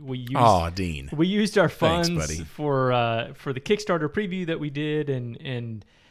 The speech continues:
Speaker 1: uh, in, it really, instead of getting money, we were paid in game, which we were both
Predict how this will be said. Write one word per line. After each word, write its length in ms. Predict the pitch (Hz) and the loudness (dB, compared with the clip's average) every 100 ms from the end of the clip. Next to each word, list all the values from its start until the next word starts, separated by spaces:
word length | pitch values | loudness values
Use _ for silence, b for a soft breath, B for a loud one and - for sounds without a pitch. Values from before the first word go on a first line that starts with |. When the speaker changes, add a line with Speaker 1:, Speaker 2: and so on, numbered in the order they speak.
| b b _ - | b b _ -20
Speaker 1:
uh, 100 | - - | -18 -12
in, 240 | 175 135 - | -8 -8 -8
it 140 | 190 | -6
really, 420 | 190 208 190 151 143 | 6 8 8 4 2
instead 400 | 139 - 170 160 | -2 0 2 2
of 160 | 131 | 0
getting 400 | 147 151 131 110 - _ _ - | 0 2 0 -6 -12 _ _ -10
money, 440 | 131 135 123 110 | -2 -2 -2 -4
we 200 | 107 131 | -4 -4
were 120 | 123 113 | -4 -4
paid 400 | 139 131 120 117 | -4 -2 -4 -6
in 360 | 131 113 110 - | -10 -10 -12 -10
game, 380 | 123 120 110 104 | -6 -4 -4 -6
which 240 | 110 110 135 | -8 -8 -4
we 80 | |
were 80 | 127 | -2
both 300 | 117 123 120 | 0 -2 -2